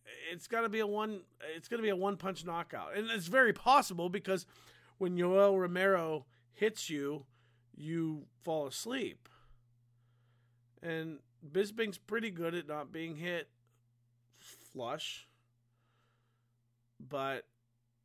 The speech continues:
I, I, I think he would outbox him. I think he, he's really good at, um, avoiding takedowns. He's very good at getting up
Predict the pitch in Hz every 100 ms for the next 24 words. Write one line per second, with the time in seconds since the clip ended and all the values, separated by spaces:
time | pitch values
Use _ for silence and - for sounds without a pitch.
0 | - 113 - - 135 131 _ - 117 131
1 | 196 196 - 175 180 190 170 147 175 190
2 | - 147 131 135 131 160 - _ - _
3 | _ _ _ _ _ _ - 123 151 147
4 | - 147 143 123 160 180 175 151 160 151
5 | 123 _ _ _ _ _ _ _ 123 110
6 | 110 110 101 - _ _ _ _ _ _
7 | - 131 139 160 185 196 180 202 180 202
8 | 202 208 208 175 - - _ - 135 151
9 | 170 151 165 143 156 151 139 165